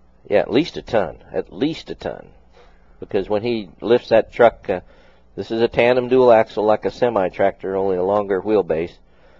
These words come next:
Uh, when he lifts that, uh, tr-, ball out of the out of the, uh, hole, that, uh, front end, uh, doesn't come clear off the ground, but you can see it lifts the front end of that semi up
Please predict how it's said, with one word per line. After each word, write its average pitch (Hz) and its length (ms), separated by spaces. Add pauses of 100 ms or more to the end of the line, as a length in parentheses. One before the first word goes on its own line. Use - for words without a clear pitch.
(360)
Uh, 104 100
when 92 140
he 110 140
lifts 120 300
that, - 280
uh, 98 120
tr-, - 260
ball 107 400
out 104 160
of 101 100
the 90 220 (1160)
out 95 220
of 90 120
the, 82 300
uh, 80 180
hole, 98 420 (760)
that, - 280
uh, 87 100
front 101 300
end, 101 260 (240)
uh, 57 120
doesn't 95 360
come 85 180
clear 139 240
off 95 180
the 98 100
ground, 87 280
but 85 100
you 90 120
can 80 100
see 104 220
it - 80
lifts 92 260
the - 80
front 95 260
end 90 200
of 73 60
that 69 180
semi 80 460
up 90 140